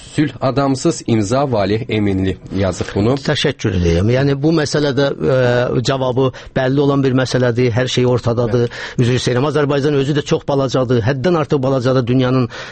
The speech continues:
Speaker 2: e, deyək ki, müqayisəsində. Ona görə də bu balacalıq, böyüklük məsələsi ayrı bir məsələdir və biz indiki vəziyyətdə real olaraq bunu gördük, bunu əsaslandırdıq, ona görə də iyirmi altısı yanvarda bu qərarı verdik.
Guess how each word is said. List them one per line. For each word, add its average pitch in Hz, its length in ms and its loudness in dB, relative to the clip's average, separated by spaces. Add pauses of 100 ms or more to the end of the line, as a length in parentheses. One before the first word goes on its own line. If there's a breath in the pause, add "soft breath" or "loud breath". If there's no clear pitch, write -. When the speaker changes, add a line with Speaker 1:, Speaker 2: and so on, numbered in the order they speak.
(100)
Speaker 2:
e, 123 60 2 (260)
deyək 120 220 0
ki, 120 120 0 (280 loud breath)
müqayisəsində. 117 880 0
Ona 156 240 0
görə 156 160 2
də 156 120 0
bu 165 120 2 (100)
balacalıq, 139 600 2
böyüklük 135 400 0
məsələsi 131 520 0
ayrı 131 340 0
bir 143 80 0
məsələdir 139 560 0 (320 loud breath)
və 139 180 2
biz 185 260 0
indiki 147 540 0
vəziyyətdə 131 600 0 (320 loud breath)
real 139 220 2
olaraq 127 360 0
bunu 147 180 2
gördük, 147 480 0 (320 loud breath)
bunu 147 300 2
əsaslandırdıq, 147 840 0
ona 127 160 2
görə 139 180 2
də 139 40 2
iyirmi 127 240 2
altısı 123 260 -2
yanvarda 120 420 0
bu 110 100 0
qərarı 95 280 0
verdik. 78 360 -4